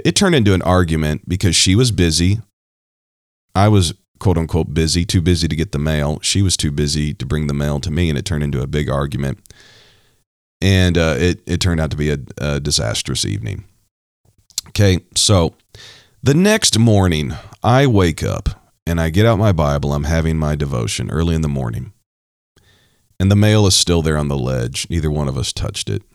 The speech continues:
It's so stupid. <laughs> What is wrong with me?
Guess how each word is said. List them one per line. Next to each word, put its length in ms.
It's 100
so 180
stupid. 540
<laughs> 80
What 120
is 120
wrong 260
with 140
me? 180